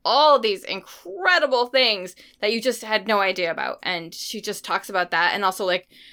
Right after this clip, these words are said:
about being a mime, which, like, people always make jokes about mimes, you know, and, like, they're, it's a, they're always, almost always, you know, derogatory. But, you know, they,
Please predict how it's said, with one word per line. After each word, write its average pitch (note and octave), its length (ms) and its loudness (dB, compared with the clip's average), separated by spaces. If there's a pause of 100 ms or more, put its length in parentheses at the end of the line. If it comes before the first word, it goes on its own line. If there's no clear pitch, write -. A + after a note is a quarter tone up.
(220)
about G#3 340 4
being B3+ 220 2
a C#4 60 4
mime, C4+ 420 4
which, F#3+ 180 -8
like, A#3 300 -8
people D4 180 0
always C4+ 180 6
make C4 200 -2
jokes D4+ 200 -2
about A3 260 0
mimes, E3 380 -2
you F3 80 -10
know, E3 260 -4
and, E3+ 120 -10
like, - 380 -8
they're, F#3+ 320 -2
it's G3 120 -8
a, G#3 220 -4
they're G3 180 -2
always, F#3 440 -2
almost G3 240 -6
always, E3+ 320 -2
you F#3 60 -8
know, E3 100 -10
derogatory. A3 600 0 (220)
But, A#3 280 4 (260)
you C4 80 0
know, G#3+ 180 4
they, A3 220 -2